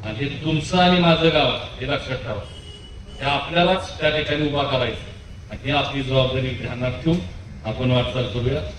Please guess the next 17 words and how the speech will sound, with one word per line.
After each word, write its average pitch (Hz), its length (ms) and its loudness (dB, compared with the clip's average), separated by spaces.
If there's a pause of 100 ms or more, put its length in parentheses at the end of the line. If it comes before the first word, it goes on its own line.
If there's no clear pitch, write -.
(220)
अधिकचा 139 340 -2
वेळ 131 180 4
या 131 120 2
ठिकाणी 120 360 0
घेत 120 260 -2
नाही. 147 200 0 (480)
ही 127 120 -4
सगळी 131 280 -2
भूमिपूजने 127 600 0
या 127 100 0
ठिकाणी 120 360 -2
होतील. 143 360 -4 (680)
थोड्या 131 260 2
दिवस 135 260 2
धुळीचा 131 420 0
त्रास 156 400 2
होईल 165 340 -6